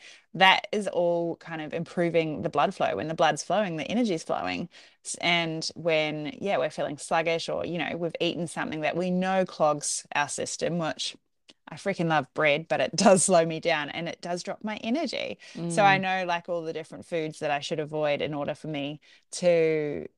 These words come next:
Speaker 1: have that extra energy to last longer. But also, you know, caffeine. I know a lot of us turn to caffeine to help us focus, but that's actually pulling from our total energy from the day.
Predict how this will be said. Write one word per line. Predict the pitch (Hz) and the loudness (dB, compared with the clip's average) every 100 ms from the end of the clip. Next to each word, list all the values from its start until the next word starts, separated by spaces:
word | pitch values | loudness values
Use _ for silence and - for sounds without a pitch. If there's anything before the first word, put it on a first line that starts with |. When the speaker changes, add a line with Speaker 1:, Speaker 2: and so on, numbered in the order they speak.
| - | -2
Speaker 1:
have | 175 226 | 2 4
that | 247 196 156 | 4 0 -2
extra | - - | -6 -6
energy | 160 156 151 156 | -6 -6 -6 -6
to | - 160 | -4 2
last | 160 277 - 156 | 4 4 0 -2
longer. | 147 151 151 156 _ - _ 196 | -2 0 -2 -2 _ -20 _ 6
But | 170 | 6
also, | 165 175 - 165 156 151 | 6 0 -2 -4 -2 -4
you | - 175 | -6 -8
know, | 143 165 | -8 -10
caffeine. | - 170 - 165 151 | -12 -12 -10 -8 -6
I | |
know | 147 156 | -6 -6
a | |
lot | 147 139 | -6 -6
of | - | -6
us | - | -10
turn | - 143 | -10 -10
to | - | -10
caffeine | - 143 - 147 151 | -10 -8 -6 -4 -4
to | - 143 143 - - - | -4 -4 -4 -8 -20 -12
help | - 156 160 | 2 2 2
us | 139 | -4
focus, | - 156 180 147 - | -2 -2 -2 -6 -6
but | - - | -6 -2
that's | 175 | 0
actually | 175 165 160 | 0 0 -4
pulling | - 196 180 151 | 0 6 6 4
from | 160 151 | -4 -6
our | 143 | -6
total | - 147 156 - | -4 -6 -4 -4
energy | 175 185 156 | -2 -2 -4
from | - 143 | -6 -4
the | 139 | -4
day. | - 131 - 175 | 2 4 6 4